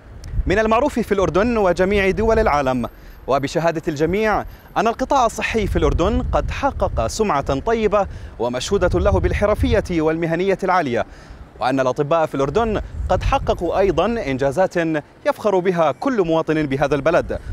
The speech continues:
على المستوى العلمي والمهني، كما سجل العديد منهم براءات اختراع للعديد من الأدوية والأمراض السارية في كافة دول العالم.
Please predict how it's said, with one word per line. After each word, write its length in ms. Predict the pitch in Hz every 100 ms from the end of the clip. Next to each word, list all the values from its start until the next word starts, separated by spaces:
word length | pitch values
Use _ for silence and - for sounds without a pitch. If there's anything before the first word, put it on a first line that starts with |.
| - -
على 160 | 127
المستوى 360 | 113 135 170 147
العلمي 360 | 139 143 190
والمهني، 720 | 185 170 175 175 180 226 147 87 - - - -
كما 220 | 254 254
سجل 400 | 247 254 190 185
العديد 380 | 160 160 185 180
منهم 340 | 175 135 120
براءات 380 | 131 151 170 175
اختراع 540 | - 180 180 175 175 165 - -
للعديد 460 | 269 233 214 220 185
من 220 | 190 180
الأدوية 400 | 170 156 160 170 -
والأمراض 640 | 139 139 247 226 208 214
السارية 540 | 180 - 196 165 160 139 - - - - -
في 60 |
كافة 280 | - 143 180
دول 380 | 165 143 139 127
العالم. 420 | 117 110 98 98